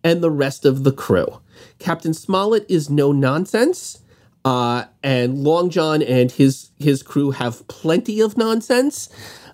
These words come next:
Uh, and it isn't long before we realize there's going to be a mutiny on this ship. That, in fact, Long John has filled the ship with pirates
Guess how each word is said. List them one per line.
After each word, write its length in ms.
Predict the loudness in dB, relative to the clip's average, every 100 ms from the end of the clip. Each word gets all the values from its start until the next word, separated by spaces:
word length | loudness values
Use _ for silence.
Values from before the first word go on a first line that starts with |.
| -6
Uh, 320 | -2 0 0 -4 -8 -20 -20 -10 0
and 400 | 2 2 0 -6 _ -20 _ _
it 140 | 0
isn't 360 | 2 0 -2 -4
long 640 | 0 2 4 2 0 -4 -8 0
before 360 | 0 2 0
we 140 | 2 0
realize 580 | 2 2 2 2 2 0 _ -2
there's 300 | 2 2 2
going 400 | 2 4 2 0
to 160 | 0
be 460 | -2 0 0 0 0
a 80 | 0
mutiny 880 | 2 2 4 4 4 0 0 -2 -14 _ _ _ _ -6
on 220 | -4 -2
this 160 | -4 -4
ship. 380 | -6 -8 -10 -6 -6 -6 -18 -20 -6
That, 180 | -2 0
in 100 | 0
fact, 380 | -2 -4 -4 -8 _
Long 320 | 0 0 2
John 240 | 0 -2 -2
has 420 | -2 0 0 -2 _ _ _ _ _ _ 0
filled 380 | 2 2 0 -2
the 80 |
ship 340 | -4 0 0 0
with 220 | -4 -4
pirates 680 | -8 -6 -4 -6 -10 -18